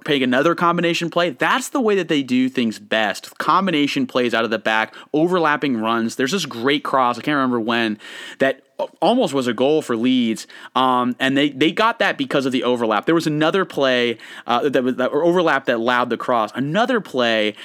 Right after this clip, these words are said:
that I think, I'm trying to remember who it was that was in the back of the six. Um, I believe it was, uh, Dallas. He makes an overlapping run as a defender around a forward holding the ball inside the eighteen, and he, that's the reason he's able to take that shot, because of that overlap. So overlaps are very important to them.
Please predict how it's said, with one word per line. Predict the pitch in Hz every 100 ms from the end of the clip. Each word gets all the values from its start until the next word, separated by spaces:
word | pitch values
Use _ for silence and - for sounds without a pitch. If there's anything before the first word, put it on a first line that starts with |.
| -
that | -
I | 135
think, | - 208 104 -
I'm | 131
trying | 214
to | 196
remember | 185 135
who | - 240 240
it |
was | 120 123 139 135
that | 127
was | 120 117
in | 120
the | 110
back | 104 - 135 147 156
of | 127
the | 113
six. | - 131 101 - - -
Um, | 117 120 117
I | 123
believe | 143 143 202 254
it | 226
was, | 156 135 113 -
uh, | 110
Dallas. | 110 - 127 151 139 - - - - - - -
He | - - 262 320 302
makes | 233 190
an | 175 165
overlapping | 196 254 202 131 120
run | 120 117
as | 135
a | 135
defender | 117 - - 202 226 208 107 87 - _ - - _
around | - 147 139 156 202 233 226 214
a | 135
forward | - 180 175 147
holding | 156 156
the | 151
ball | 127 135 139
inside | 127 123 131
the | 120 120
eighteen, | 117 - 131 117
and | 113 107
he, | 110
that's | 143 -
the | 151
reason | 120 131 131
he's | 120 113
able | 113
to | 110
take | 101
that | 98
shot, | 131 117
because | 98 107
of | 101
that |
overlap. | 104 107 101 92
So | -
overlaps | 185 240 277 240 -
are |
very | 123 127 123
important | 117 - 117 110
to | 87
them. | 92 87 85